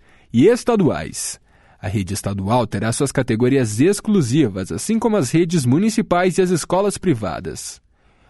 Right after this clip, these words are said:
Maior programa de responsabilidade social do sistema faep, o Agrinho resulta da parceria entre a entidade e o governo do Paraná,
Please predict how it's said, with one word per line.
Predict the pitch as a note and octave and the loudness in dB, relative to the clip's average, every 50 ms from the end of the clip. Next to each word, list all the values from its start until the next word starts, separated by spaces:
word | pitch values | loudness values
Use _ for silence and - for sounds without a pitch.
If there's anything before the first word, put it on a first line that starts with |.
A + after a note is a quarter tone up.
| _ _ | _ _
Maior | F#2 F#2 F#2+ G2+ A2 A2 | -8 -6 -4 -4 -4 -2
programa | - D3+ D#3 C3+ A#2+ A#2 A2+ A2+ A#2+ A#2+ | 0 0 0 2 2 2 2 2 2 0
de | A2+ B2 A#2+ | 2 0 0
responsabilidade | G#2+ C3 F3+ A#3 A#3+ - - A3 A3 G#3 - G3 D#3 C#3+ C3 B2 A2+ A2 G#2 G#2+ G#2 A2 G#2 | 2 2 2 2 0 -2 -4 -4 -4 -2 -2 0 0 2 2 2 0 0 -2 -2 -4 -4 -4
social | - F#3+ G3+ G3+ - - D3+ C#3 C3 | -2 -2 -2 0 0 -2 0 0 0
do | A2+ A2 | -2 -4
sistema | G#2 - A#2 - - A2 G2+ G2 F#2+ - | -4 -4 -6 -6 -6 -6 -6 -6 -6 -4
faep, | - F3 F#3 F3 E3+ D#3+ - - F3+ F3 E3+ E3+ - - - - _ - _ | -2 0 2 2 2 0 0 0 -2 -2 -2 -4 -10 -20 -20 -20 _ -18 _
o | - | -6
Agrinho | F2 F2 F2 F2 G#2 A#2+ D3+ F3 F3 C#3 | -6 -4 -4 -2 0 2 4 4 6 4
resulta | B2 D#3 E3+ C3+ A#2+ E3+ F#3+ - G3+ | 4 4 4 4 2 2 2 2 2
da | F3+ E3 C#3+ | 0 0 0
parceria | - - G3 A3 - - - E3+ D#3 F3+ F#3 C#3 | 0 0 0 0 0 2 0 0 2 2 2 2
entre | A2 G#2 - A#2+ A#2 | 0 0 -2 -2 -2
a | C3 | -2
entidade | E3 G#3+ A3+ - - G#3+ C#3 D3 E3 F3+ F3 D#3+ | 0 -2 -2 -2 -2 0 0 0 0 0 0 0
e | G3 | 0
o | G3+ | 2
governo | F3+ G3 F3 B2+ A2 C3 D#3 F3+ G3 F#3 | 2 2 2 2 0 0 0 2 2 2
do | F3 F3 | 0 0
Paraná, | F3 - F#3+ G#3 G#3+ G#3 E3+ C3+ D3 D#3+ C#3 F2+ | 0 0 0 2 2 2 2 2 2 0 -2 -4